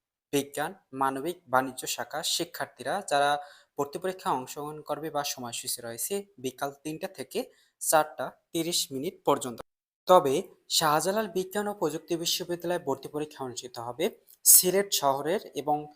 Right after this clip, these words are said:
সাবিপ্রবি ক্যাম্পাসে ভর্তি পরীক্ষা অনুষ্ঠিত হবে। এছাড়াও ঢাকায়, আহ,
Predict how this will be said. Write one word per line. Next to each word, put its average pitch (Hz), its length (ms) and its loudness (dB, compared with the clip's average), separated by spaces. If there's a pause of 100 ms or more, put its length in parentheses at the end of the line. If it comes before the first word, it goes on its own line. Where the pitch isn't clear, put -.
(360)
সাবিপ্রবি 156 680 6
ক্যাম্পাসে 135 680 0 (300)
ভর্তি 147 280 0
পরীক্ষা 139 420 -2
অনুষ্ঠিত 131 400 -4
হবে। 120 300 -10 (220)
এছাড়াও 170 420 6 (480)
ঢাকায়, 143 520 6 (300)
আহ, 131 160 6